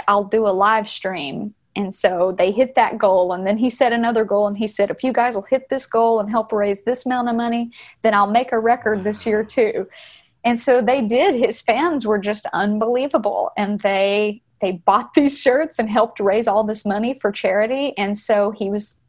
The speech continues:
you know, we did a live stream to no audience at the Ryman, um,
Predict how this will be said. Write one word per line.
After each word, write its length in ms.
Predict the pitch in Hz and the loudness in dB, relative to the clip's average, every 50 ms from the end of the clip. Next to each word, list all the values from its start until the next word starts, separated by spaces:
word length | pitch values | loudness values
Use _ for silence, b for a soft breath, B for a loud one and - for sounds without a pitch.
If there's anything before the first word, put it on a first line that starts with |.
| _ - | _ -8
you 80 | 220 | -6
know, 240 | 202 190 202 226 233 b b b b b b b b b _ _ - | -6 -4 -6 -8 -8 b b b b b b b b b _ _ -2
we 100 | 214 196 | 0 2
did 180 | 185 220 208 | 2 2 2
a 40 | 220 | 2
live 260 | 208 190 196 220 214 | 2 2 2 0 0
stream 340 | - - - 233 233 233 240 233 | -2 -2 0 0 0 0 -2 -2
to 120 | - 240 | -2 -2
no 220 | 208 196 196 202 196 | 0 2 2 2 2
audience 420 | 180 196 208 220 220 226 226 - | 2 2 0 -2 -2 -4 -2 -2
at 140 | 233 208 208 | -2 -2 0
the 80 | 220 | -2
Ryman, 640 | 202 208 202 214 214 214 214 214 214 214 240 233 233 - - | -2 0 0 0 0 0 0 -2 -2 -4 -4 -6 -8 -8 -6
um, 560 | 233 214 196 190 190 190 196 196 196 214 - | -4 -4 -2 -4 -4 -4 -4 -6 -8 -8 -12